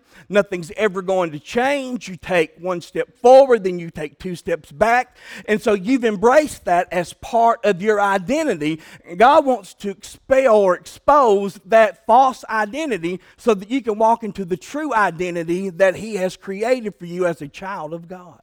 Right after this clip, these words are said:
Amen. Do you believe that? That, that's the power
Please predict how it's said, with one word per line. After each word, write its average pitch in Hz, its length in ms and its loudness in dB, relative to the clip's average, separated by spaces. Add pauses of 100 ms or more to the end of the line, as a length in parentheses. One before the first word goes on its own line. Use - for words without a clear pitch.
(100)
Amen. 131 340 -20 (1500)
Do 131 80 -12
you 139 260 -10
believe 135 500 -6
that? 170 380 -10 (3500)
That, 156 380 -6
that's 247 280 0
the 214 100 -12
power 180 640 0